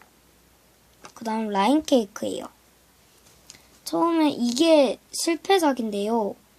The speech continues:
잘 안 나오죠. 이것도 수제 접시로 만든 거고요. 이 떡볶이가 가장 잘한 것 같아요, 저는. 이 레진이 엄청 잘 마르고, 접시까지 제가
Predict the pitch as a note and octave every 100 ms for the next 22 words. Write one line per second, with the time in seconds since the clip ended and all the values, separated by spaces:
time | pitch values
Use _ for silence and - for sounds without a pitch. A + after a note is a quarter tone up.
0 | _ _ _ _ - - A3+ A#3+ G3 G3
1 | A3 G3 F#3+ - _ _ - - - -
2 | - C4 C#4 C4+ C4+ E4 F#4 G4+ E4+ -
3 | C#4+ A3+ G3 G3 G3 F#3+ F#3 F#3+ B3 A3
4 | - _ - - - A3+ D4+ D4+ G4+ -
5 | D#4 C#4 - A3+ A#3 - A3 B3+ A3+ -
6 | A3+ G3+ G3 G3+ G3+ G#3+ F#3 - - -
7 | - - B3 A#3 A3 A3+ A#3+ D4 C#4 C#4
8 | C#4 G#3 A3+ C4+ B3+ B3 A3+ B3+ C#4+ C#4
9 | A#3+ A3 A#3 C4+ C#4 G#3 G#3 - _ _
10 | _ _ _ - - - - _ - B3+
11 | - - D#4 - C#4+ B3+ A#3 A3+ A3 G#3+
12 | A#3 A3+ G3+